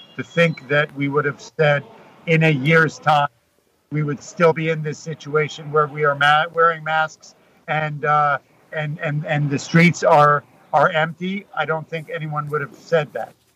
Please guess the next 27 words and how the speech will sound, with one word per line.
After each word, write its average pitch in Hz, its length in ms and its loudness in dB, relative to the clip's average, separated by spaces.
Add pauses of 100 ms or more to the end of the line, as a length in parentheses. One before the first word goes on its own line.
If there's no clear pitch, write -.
And 165 100 0
it's 170 220 -2
not 170 300 4
just 165 280 -2
here 160 200 -4
in 156 60 -8
New 151 180 -8
York 143 120 -10
City, 147 320 -8 (400)
right? 160 260 4
I 160 180 2
speak 175 340 -12 (120)
to, 160 140 -6
I 151 120 0
speak 151 340 -12
to 147 60 -18
Salah, 156 480 4
I 143 40 -4
speak, 151 280 -8 (340)
you 165 260 -2
guys 156 300 4
are 151 120 -2
in 139 120 -10
Germany. 165 460 0 (320)
Europe 165 360 2
is 143 140 -12
enclosed, 156 640 -4